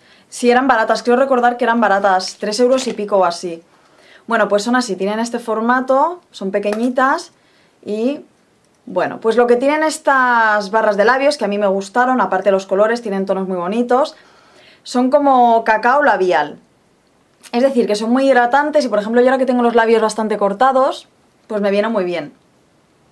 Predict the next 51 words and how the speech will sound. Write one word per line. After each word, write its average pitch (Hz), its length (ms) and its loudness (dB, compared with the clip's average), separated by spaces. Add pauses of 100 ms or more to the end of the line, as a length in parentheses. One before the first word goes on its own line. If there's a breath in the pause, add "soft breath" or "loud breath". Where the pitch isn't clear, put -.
A 214 60 2
ver, 220 100 0
me 214 100 2
lo 208 100 2
compré 214 320 2
en 220 80 0
el 208 160 -2
tono 233 220 2
ochocientos 226 680 -4
dos, 294 420 2 (340 loud breath)
que - 60 -6
es 202 80 -4
el 190 80 0
que 185 80 0
voy 185 120 4
a - 20 4
utilizar, 226 340 2
sintiéndolo 214 460 -2
mucho. 311 500 0 (100)
Sí, 240 200 -4
otra 202 160 0
vez 185 120 0
vuelvo 190 200 2
a - 20 4
los 185 160 0
colores 185 320 -2
Mil, 254 320 -6 (380 loud breath)
pero 190 120 -2
me 185 80 -2
apetecía. 240 640 -2 (1120 soft breath)
Y 247 220 4
el 233 120 4
otro 262 240 2
en 302 100 0
el 226 320 0
tono 254 360 2
ochocientos 233 1300 0
diecinueve, 175 720 -4
que 208 240 2
es 269 220 0
un 240 180 0
morado, 277 400 2
lo 226 80 4
vais 202 180 2
a 247 60 -2
ver 233 140 0
así, 214 300 -2
pero 220 180 2
luego 226 240 2
no 233 160 0
queda. 190 640 0